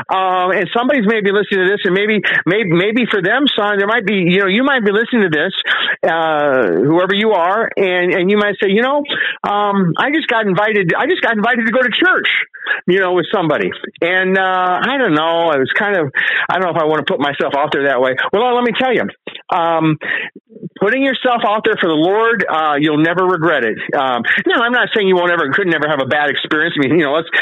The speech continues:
there, there would be some places you could go to like that. Maybe that's not gonna be the right, you know, the right church for you or whatever. But what I'm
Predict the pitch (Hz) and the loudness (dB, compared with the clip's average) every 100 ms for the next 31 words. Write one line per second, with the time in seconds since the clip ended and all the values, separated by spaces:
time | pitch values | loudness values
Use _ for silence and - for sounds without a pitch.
0 | - 113 165 160 175 156 151 180 175 110 | 0 0 0 0 0 0 -2 0 0 0
1 | 156 165 165 160 151 120 127 123 156 160 | 0 0 2 2 0 0 2 2 2 2
2 | 160 160 160 139 175 160 160 160 156 175 | 0 0 0 0 0 0 0 0 0 0
3 | 160 160 151 160 156 160 156 - - - | -2 0 0 2 2 2 0 0 0 0
4 | 160 151 160 156 - 180 - 170 156 139 | 0 0 0 0 0 0 0 0 2 2
5 | 151 196 147 135 170 165 175 | 2 0 0 0 0 0 0